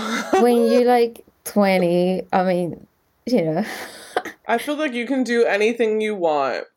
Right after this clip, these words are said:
Speaker 1: Don't let anyone stop you.
Speaker 2: Yeah.
Speaker 1: <laughs> You're like,
Speaker 2: True.
Speaker 1: "Yeah." You're like, "I would,
Speaker 2: Well, I
Speaker 1: but
Speaker 2: also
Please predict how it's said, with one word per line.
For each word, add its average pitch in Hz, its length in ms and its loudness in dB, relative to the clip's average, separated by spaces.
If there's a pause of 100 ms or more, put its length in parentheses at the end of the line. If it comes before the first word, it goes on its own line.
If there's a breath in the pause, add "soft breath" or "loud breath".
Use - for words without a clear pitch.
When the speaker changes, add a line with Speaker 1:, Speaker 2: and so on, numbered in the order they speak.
(120)
Speaker 1:
Don't 196 220 0
let 226 260 0
anyone 196 500 -4
stop - 540 -6
you. - 360 -8 (440 soft breath)
Speaker 2:
Yeah. 202 440 -2 (500)
Speaker 1:
<laughs> 247 360 -6
You're 262 140 4
like, 196 120 2
Speaker 2:
True. 190 160 0
Speaker 1:
"Yeah." 170 440 0
You're 214 120 2
like, 208 200 -2
"I 320 260 -2
would, 294 200 -2
Speaker 2:
Well, 339 140 4
I 311 140 2
Speaker 1:
but 359 60 0
Speaker 2:
also - 160 0